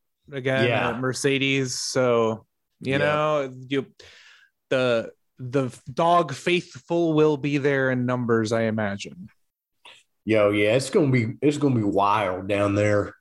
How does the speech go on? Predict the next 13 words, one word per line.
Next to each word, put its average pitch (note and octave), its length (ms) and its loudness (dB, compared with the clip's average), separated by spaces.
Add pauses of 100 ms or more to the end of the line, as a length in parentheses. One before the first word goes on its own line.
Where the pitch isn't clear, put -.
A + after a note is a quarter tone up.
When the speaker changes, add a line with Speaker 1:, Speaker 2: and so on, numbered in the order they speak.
Speaker 2:
at G#2 160 0
Mercedes-Benz G#2 800 0
Stadium. G2 560 0 (840)
Um, F#2+ 680 0 (280)
but C3+ 120 4
yeah, D3 320 2
I B2 80 -2
mean, B2+ 280 0
honestly, C3+ 480 -2 (760)
too, C3 160 4
like, G2 280 0
that A2+ 200 -2
Cincinnati, B2 720 0